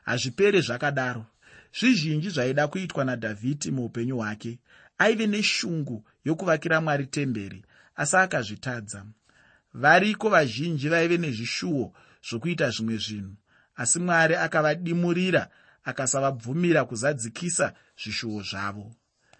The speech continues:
Seiko? Nokuti vaive nechivi muupenyu hwavo. Chivi chinotidzikisira, chinotiwisira pasi. Chivi chakadhonzera Dhavhidhi pasi. Muna Makoronike ekutanga,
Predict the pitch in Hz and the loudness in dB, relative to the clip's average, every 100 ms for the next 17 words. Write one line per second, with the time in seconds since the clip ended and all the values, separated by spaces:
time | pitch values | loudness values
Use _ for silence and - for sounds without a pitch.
0 | _ - - - 202 180 143 95 - _ | _ -4 0 4 4 2 -2 -8 -12 _
1 | _ _ _ - 135 190 180 180 175 185 | _ _ _ -4 -4 -2 -2 2 4 6
2 | 185 175 175 170 - 185 165 156 170 147 | 6 6 4 0 -2 0 0 0 -2 -4
3 | _ _ _ 127 156 135 117 117 113 101 | _ _ _ -2 -2 0 0 0 -2 -4
4 | 101 107 107 - _ _ _ _ - - | -6 -8 -12 -18 _ _ _ _ -10 -2
5 | 180 180 196 185 208 185 165 117 123 147 | 2 2 0 -2 -2 -2 -4 -8 -8 -2
6 | - - 110 104 - _ _ _ - 202 | 0 0 -2 -10 -18 _ _ _ -2 0
7 | 196 175 165 165 147 123 - 101 95 - | 0 0 -2 -2 -2 -4 -4 -4 -4 -4
8 | 107 - _ - - _ - 185 185 180 | -6 -18 _ -20 -20 _ -2 2 2 4
9 | 214 208 _ _ - - 196 156 156 180 | 2 0 _ _ -4 2 4 4 2 0
10 | 131 120 117 110 101 139 143 - 113 101 | 0 0 -2 -4 -4 -6 -6 -6 -6 -2
11 | - 107 110 - _ _ _ 113 127 147 | -2 -4 -12 -20 _ _ _ -2 0 2
12 | 175 180 170 175 175 160 165 170 151 151 | 0 0 0 0 -2 -2 -2 -2 -4 -4
13 | 160 160 160 | -2 -2 -4